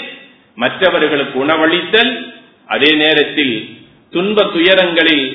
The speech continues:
அல்லலுற்றிருக்கின்றவர்களுக்கு உதவிக்கரம் நீட்டுதல். மூன்றாவது ஒரு விஷயம் இருக்கிறது, வ இஃப்ஷாஉ ஸலாம், அதிகம் அதிகமாக சலாம் சொல்லிக் கொள்ளுங்கள். இது உங்களுடைய ஹஜ் ஏற்றுக்கொள்ளப்பட்டதற்கான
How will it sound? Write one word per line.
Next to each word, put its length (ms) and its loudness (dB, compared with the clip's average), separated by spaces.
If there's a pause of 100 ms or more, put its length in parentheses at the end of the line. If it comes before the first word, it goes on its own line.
(120)
அல்லலுற்றிருக்கின்றவர்களுக்கு 1400 0
உதவிக்கரம் 600 0
நீட்டுதல். 460 -4 (140)
மூன்றாவது 640 2
ஒரு 140 2
விஷயம் 360 -2
இருக்கிறது, 480 0 (400)
வ 180 2
இஃப்ஷாஉ 680 0 (120)
ஸலாம், 540 4 (1300)
அதிகம் 500 -2 (140)
அதிகமாக 600 -2 (180)
சலாம் 460 -2 (140)
சொல்லிக் 360 -4
கொள்ளுங்கள். 580 -2 (480)
இது 260 2 (180)
உங்களுடைய 400 -2
ஹஜ் 380 -4
ஏற்றுக்கொள்ளப்பட்டதற்கான 1200 -2